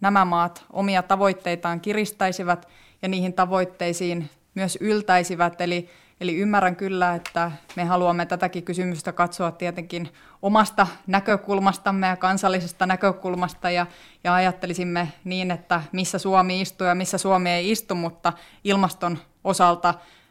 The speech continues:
on kyllä erittäin tärkeää, että näitä kysymyksiä pohditaan aivan kaikissa pöydissä ja aivan kaikenlaisilla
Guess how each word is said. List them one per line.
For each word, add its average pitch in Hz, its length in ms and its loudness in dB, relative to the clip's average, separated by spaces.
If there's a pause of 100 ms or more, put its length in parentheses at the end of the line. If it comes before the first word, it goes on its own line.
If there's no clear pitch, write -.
(160)
on 180 340 -2
kyllä 180 260 2
erittäin 175 380 -2
tärkeää, 175 440 0
että 170 180 -2
näitä 175 380 2 (320)
kysymyksiä 185 520 0
pohditaan 175 500 2
aivan 170 260 2
kaikissa 180 420 2
pöydissä 170 460 -2
ja 165 60 0
aivan 170 260 2
kaikenlaisilla 170 760 2